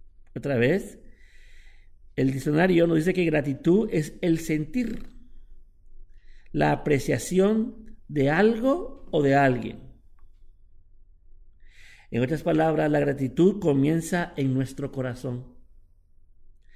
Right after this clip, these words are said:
Por eso el corazón es tan importante cuando hablamos de esto. No el corazón de carne que, que hace que estemos vivos, sino la idea del corazón donde están las emociones.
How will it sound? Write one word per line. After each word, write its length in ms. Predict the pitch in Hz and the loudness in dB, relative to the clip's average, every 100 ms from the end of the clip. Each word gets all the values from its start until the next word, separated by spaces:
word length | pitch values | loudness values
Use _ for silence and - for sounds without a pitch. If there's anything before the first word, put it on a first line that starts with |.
| - - _ | -20 -20 _
Por 100 | 127 | -4
eso 100 | 151 | -2
el 80 | 165 | -2
corazón 400 | 170 147 156 170 | -2 -2 -2 -4
es 180 | 156 - | -6 -6
tan 140 | 165 | -2
importante 1040 | 185 185 160 151 165 185 - 120 120 - - - - | -2 -2 -6 -6 -6 -6 -6 -8 -8 -16 -20 -20 -10
cuando 240 | 123 113 | -6 -4
hablamos 400 | 117 117 123 123 | -4 -4 -4 -6
de 60 | 147 | -8
esto. 240 | - - - - - - - - - - - - 123 | -12 -20 -20 -20 -20 -20 -20 -20 -20 -20 -20 -12 0
No 120 | 151 | 0
el 100 | 165 | 2
corazón 760 | 180 147 - 151 151 156 156 | 2 0 2 0 0 -2 -4
de 120 | 135 | -6
carne 440 | - 147 135 156 156 | -2 0 2 0 -2
que, 380 | 135 107 104 - | -4 -4 -8 -18
que 160 | 71 71 | -18 -14
hace 300 | 87 110 98 | -12 -12 -8
que 400 | 101 95 85 - - - - - _ _ - - | -8 -8 -10 -20 -20 -20 -20 -20 _ _ -20 -20
estemos 440 | - 107 107 101 | -8 -2 0 0
vivos, 520 | 123 123 127 165 - - - - - | 2 2 2 -2 -10 -20 -20 -20 -10
sino 320 | - 135 139 | -2 0 2
la 100 | 135 | 2
idea 460 | 135 190 196 160 | 2 2 2 0
del 160 | 143 127 | -2 -4
corazón 640 | 139 127 110 151 160 165 | -4 -6 -6 -4 -4 -4
donde 240 | 151 131 123 | -2 -2 -2
están 480 | 107 - 123 127 127 | -6 -6 -4 0 -2
las 180 | 117 | -2
emociones. 720 | 120 120 113 143 143 135 - | -4 -6 -6 -8 -8 -10 -14